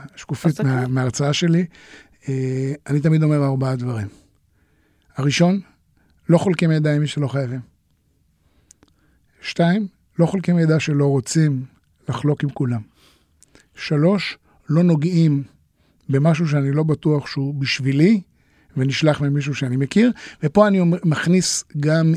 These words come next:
Speaker 1: אימיילים, אבל גם עוד המון דברים אחרים. אה, שווה רק על זה לדבר, אה, אה, איך משחקים לנו עם המוח. רק על זה שווה לדבר עוד איזה, אה, עוד איזה חצי שעה.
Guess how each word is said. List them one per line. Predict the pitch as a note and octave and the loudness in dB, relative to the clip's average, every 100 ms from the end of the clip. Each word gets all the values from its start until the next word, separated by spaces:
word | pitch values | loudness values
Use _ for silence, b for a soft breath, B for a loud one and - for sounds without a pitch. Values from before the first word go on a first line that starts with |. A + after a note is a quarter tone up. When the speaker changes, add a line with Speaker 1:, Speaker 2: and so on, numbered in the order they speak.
| - | 2
Speaker 1:
אימיילים, | D#3+ D#3 D3+ D#3 | 2 2 2 2
אבל | C#3 C#3 | 2 2
גם | D3+ | 4
עוד | D#3+ D3 | 4 4
המון | D3 D#3+ | 2 2
דברים | C#3+ C3+ C#3+ C#3 | 2 0 0 0
אחרים. | - D3 G3+ G#3 b b b b b G3+ | -2 0 2 0 b b b b b -12
אה, | - - - | -12 -16 -6
שווה | E3+ D#3+ D#3+ E3+ | -2 2 4 4
רק | D#3+ D#3 | 2 2
על | |
זה | C#3 D#3 | 2 2
לדבר, | C#3+ C3 C#3 C3 | 0 0 0 0
אה, | C3 | -2
אה, | B2+ C#3+ C3 C3 | -6 -6 -6 -6
איך | C#3+ | -6
משחקים | - - D#3+ | -6 0 2
לנו | D3 | 2
עם | C#3+ | 0
המוח. | C#3+ D#3+ D3 - B B - | 2 0 0 -6 B B -4
רק | D#3+ | 0
על | E3+ | 2
זה | E3 | 2
שווה | D#3 C#3 C#3+ | 2 0 0
לדבר | C3+ C#3 C#3+ | 0 0 0
עוד | C3+ C#3 | 0 -2
איזה, | B2+ C3+ C#3+ | -4 -4 -4
אה, | C#3 | -2
עוד | C#3+ | -2
איזה | D3 C#3 | -2 -4
חצי | - B2+ C#3 | -6 -8 -8
שעה. | D3 | -4